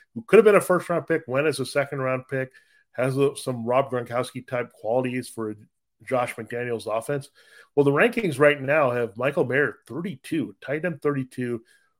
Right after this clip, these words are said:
Austin Hooper at tight end thirty-four. And we said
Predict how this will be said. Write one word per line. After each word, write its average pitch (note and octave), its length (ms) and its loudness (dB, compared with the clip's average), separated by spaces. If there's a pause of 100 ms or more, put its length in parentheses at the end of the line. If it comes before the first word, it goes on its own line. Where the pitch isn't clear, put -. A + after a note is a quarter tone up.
(140)
Austin D3 360 2
Hooper C#3+ 300 -2
at - 140 -12
tight C#3+ 220 -4
end B2 220 -6
thirty-four. A#2 680 -6
And A2+ 80 -14
we C3 60 -8
said A#3 320 -2